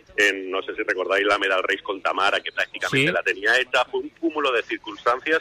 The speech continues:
Speaker 1: que hicieron que, si-, siendo verdad que eran favoritas o favoritos, en el día exacto, pues no pudieron rendir.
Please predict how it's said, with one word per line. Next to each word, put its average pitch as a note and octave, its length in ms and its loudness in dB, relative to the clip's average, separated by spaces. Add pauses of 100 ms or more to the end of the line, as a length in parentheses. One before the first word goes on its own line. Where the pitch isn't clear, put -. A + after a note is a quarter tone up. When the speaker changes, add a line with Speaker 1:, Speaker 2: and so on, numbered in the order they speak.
Speaker 1:
que A#2 80 -2
hicieron C3 360 2
que, - 340 0 (540)
si-, A#2+ 180 -4 (200)
siendo B2+ 260 4
verdad C#3+ 260 2
que G2 160 -2
eran A#2 180 0
favoritas C#3 640 -2
o A2+ 80 -6
favoritos, C#3+ 600 0 (460)
en A#2 160 2
el F#2+ 200 4
día C3 260 2
exacto, D#3 460 0
pues A2 180 -4
no G#2 120 0
pudieron G#2 300 -2
rendir. D2 360 0